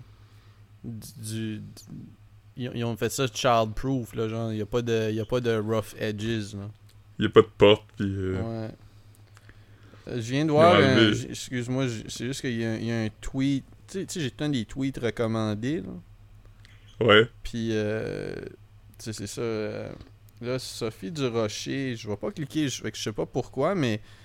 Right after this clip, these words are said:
Speaker 1: Sophie Durocher vient d'annoncer que Léa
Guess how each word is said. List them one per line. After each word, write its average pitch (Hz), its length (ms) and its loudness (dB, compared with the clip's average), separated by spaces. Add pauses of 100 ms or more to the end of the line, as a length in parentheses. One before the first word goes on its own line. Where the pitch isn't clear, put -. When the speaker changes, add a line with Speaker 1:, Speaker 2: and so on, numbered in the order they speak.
(160)
Speaker 1:
Sophie 135 440 -4
Durocher 139 540 0
vient 127 180 2
d'annoncer 113 600 0
que - 120 -4
Léa 117 640 2